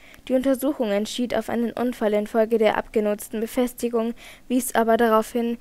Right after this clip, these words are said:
dass die alte und die neue Direktion die Pflicht gehabt hätte, diese Abnutzung festzustellen und zu beheben,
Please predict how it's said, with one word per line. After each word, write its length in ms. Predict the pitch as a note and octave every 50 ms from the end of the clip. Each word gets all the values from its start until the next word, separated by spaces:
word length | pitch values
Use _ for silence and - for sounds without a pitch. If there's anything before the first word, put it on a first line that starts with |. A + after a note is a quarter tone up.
| - - - -
dass 180 | - B3 B3 -
die 220 | - - - -
alte 440 | - C4 C4 B3+ - - B3 A#3+ -
und 140 | - B3 B3
die 80 | C4+ C#4
neue 300 | C4+ C#4 C4+ B3 A3 G#3
Direktion 580 | G#3+ G3+ F#3+ G3+ G3+ - - - A3+ G#3+ G#3+
die 100 | G#3+ A3
Pflicht 360 | G#3 - - A#3 A#3 - -
gehabt 320 | - A#3 A3+ G#3+ - - A#3+
hätte, 280 | A3+ G#3+ - A3 A3
diese 360 | A3 B3 B3 A#3 A3+ A#3 - -
Abnutzung 500 | A#3 - - A3 G#3 G#3 - - G#3+ G#3
festzustellen 720 | - A#3+ A3+ A3+ - - A#3 A3 - A#3 A3+ A#3 A#3 A3+
und 100 | A3+ A3+
zu 140 | - B3
beheben, 500 | A#3 A#3+ A#3+ B3 B3+ B3+ B3 G#3+ G#3 G#3+